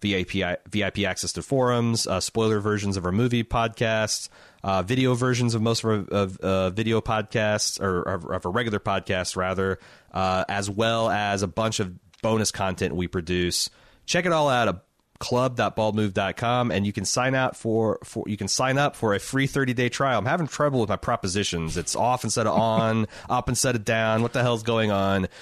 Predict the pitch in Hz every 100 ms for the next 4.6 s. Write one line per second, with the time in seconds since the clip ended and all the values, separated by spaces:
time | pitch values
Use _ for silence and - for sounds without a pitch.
0 | - - 127 - 170 208 208 180 156 -
1 | 156 131 92 101 107 123 113 110 107 104
2 | 98 - 98 95 92 - - 135 127 120
3 | 110 107 - 101 - 107 - 101 95 95
4 | 92 - 90 85 82 78